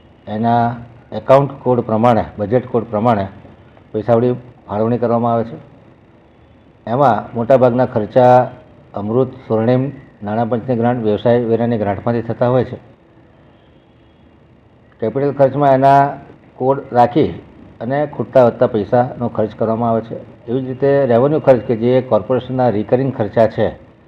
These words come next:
કે જે ફિક્સ ખર્ચા છે, એ ખર્ચાની પણ આજે ચર્ચા વિચારણા કરવામાં આવી. એટલે આમ મુખ્યત્વે બે બાબત, કે રેવન્યુ ખર્ચ અને કેપિટલ ખર્ચ.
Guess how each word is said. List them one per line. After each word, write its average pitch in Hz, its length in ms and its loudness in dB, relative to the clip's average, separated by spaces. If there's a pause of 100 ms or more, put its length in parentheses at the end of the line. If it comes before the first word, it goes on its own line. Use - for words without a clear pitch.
(200)
કે 135 80 -14
જે 147 80 -4
ફિક્સ 170 320 0
ખર્ચા 92 300 -4
છે, 175 140 -8 (720)
એ 135 360 0 (760)
ખર્ચાની 123 440 0
પણ 135 160 -2
આજે 131 140 4
ચર્ચા 117 260 -2
વિચારણા 110 300 0
કરવામાં 98 380 -4
આવી. 110 100 -4
એટલે - 600 -10
આમ 123 160 0
મુખ્યત્વે 120 500 -2
બે 139 280 4
બાબત, 110 360 0 (100)
કે 117 80 0
રેવન્યુ 131 340 0
ખર્ચ 151 300 -2
અને 120 140 -4
કેપિટલ 87 420 -8 (120)
ખર્ચ. - 100 -18